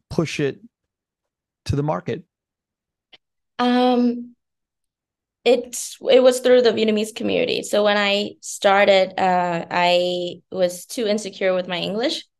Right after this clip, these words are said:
Speaker 2: So I didn't launch in mainstream. I launched within the Vietnamese community first.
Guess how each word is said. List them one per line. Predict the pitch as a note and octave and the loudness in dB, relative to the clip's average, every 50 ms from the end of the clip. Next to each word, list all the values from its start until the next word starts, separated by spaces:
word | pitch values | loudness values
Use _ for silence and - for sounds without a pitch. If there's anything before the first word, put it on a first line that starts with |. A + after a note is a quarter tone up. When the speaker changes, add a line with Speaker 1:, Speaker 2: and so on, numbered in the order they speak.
| _ _ - | _ _ -16
Speaker 2:
So | - - - | -8 0 2
I | D#4 D4+ | 2 4
didn't | A#3+ B3+ B3+ A#3 G3+ | 4 4 2 2 2
launch | G3 G3 G3 G3 G3+ G#3+ | 2 2 2 2 0 0
in | G#3 G3 | -2 0
mainstream. | F#3+ F#3+ F3+ F#3+ B3 A#3+ A#3+ - A3 A3+ B3 C#4+ D#4 D#4 - - _ _ _ _ _ - | 0 0 0 0 -2 -4 -4 -4 -4 -2 -2 -4 -6 -8 -12 -20 _ _ _ _ _ -4
I | - G3+ | -2 -2
launched | G3+ G3 G3 G#3+ G#3 | -2 -2 -2 -4 -4
within | A3 G3 F#3+ F#3+ F#3+ F#3 F#3+ | -4 -2 0 0 -2 -2 -2
the | F#3 | -6
Vietnamese | F3+ F#3+ F3+ F3 F3 F3+ F3+ F3+ - | -6 -4 -4 -6 -4 -6 -6 -8 -8
community | G#3 F#3 F3 F3+ - - - - - | -6 -6 -4 -4 -4 -4 -4 -6 -6
first. | - - G2 - - - - - - | -4 -2 0 0 0 -2 -4 -8 -14